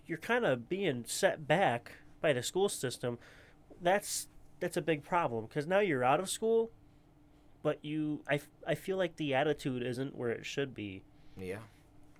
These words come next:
Speaker 2: Yeah, man. I-, it's, it's upsetting, you know, um, but ultimately it's one of those things where we, we all gotta come together as a collective.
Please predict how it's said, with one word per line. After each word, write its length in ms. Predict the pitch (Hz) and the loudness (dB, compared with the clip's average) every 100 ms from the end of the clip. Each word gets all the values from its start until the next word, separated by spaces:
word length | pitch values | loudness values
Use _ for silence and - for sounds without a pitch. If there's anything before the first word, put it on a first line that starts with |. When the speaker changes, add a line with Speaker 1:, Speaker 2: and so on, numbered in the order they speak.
| - - - - - - | -20 -20 -20 -20 -20 -10
Speaker 2:
Yeah, 160 | 151 131 | -4 -2
man. 340 | 87 80 78 - | -2 -6 -8 -4
I-, 60 | 120 | 2
it's, 640 | 131 127 127 127 - - - | 6 6 6 4 0 -4 2
it's 220 | 139 - | 2 4
upsetting, 640 | 139 - 120 90 76 90 - | 2 4 4 4 0 -4 -2
you 160 | 110 104 | 2 4
know, 220 | 92 90 113 - | 4 -2 -6 0
um, 540 | 107 95 87 85 78 - - - | 4 6 4 0 -4 -12 -20 0
but 240 | 131 113 - - - | 4 6 4 -6 6
ultimately 580 | 131 151 - 135 110 110 | 8 8 6 2 6 4
it's 160 | 107 - | 4 2
one 120 | 117 | 2
of 60 | 104 | 2
those 220 | 98 - | 0 0
things 300 | 101 92 90 | -2 -2 -2
where 260 | 90 82 | -2 0
we, 320 | 78 87 92 - | 0 -2 -4 -4
we 220 | 101 107 | -2 2
all 200 | 95 95 | 2 2
gotta 240 | 92 90 85 | 0 -4 -4
come 240 | 92 85 | -6 -8
together 340 | 85 76 69 71 | -6 -6 -6 -8
as 100 | 69 | -10
a 40 | |
collective. 640 | - 73 69 - 76 71 | -10 -8 -8 -8 -10 -10